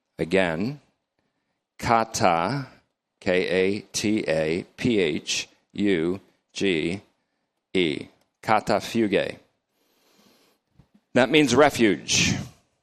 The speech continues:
And that word is used, as we're going to see right presently, Numbers thirty-five, twenty-seven and twenty-eight.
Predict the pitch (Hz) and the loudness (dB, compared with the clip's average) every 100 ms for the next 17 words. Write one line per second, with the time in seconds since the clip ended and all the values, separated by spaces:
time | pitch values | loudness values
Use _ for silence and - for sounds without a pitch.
0 | _ _ _ _ _ _ _ 80 87 92 | _ _ _ _ _ _ _ -4 0 4
1 | 123 123 117 131 139 139 - 101 98 120 | 4 4 4 6 6 2 2 0 4 4
2 | 135 107 104 90 107 127 127 113 - 110 | 4 2 0 2 0 2 2 2 2 2
3 | 101 113 135 - _ _ _ - 127 110 | 4 4 2 -6 _ _ _ 0 2 2
4 | 95 64 76 62 - 87 95 135 139 107 | -2 -4 -4 -4 -8 -4 2 2 4 2
5 | 87 - - - 139 135 117 120 107 95 | 2 -2 -4 0 2 2 0 2 2 0
6 | 85 - - 123 131 113 - 120 117 113 | -4 -8 -2 0 0 0 2 2 2 -2
7 | - 90 101 104 101 - 87 85 - - | -2 -2 0 0 -2 -2 0 0 -2 -8
8 | - | -10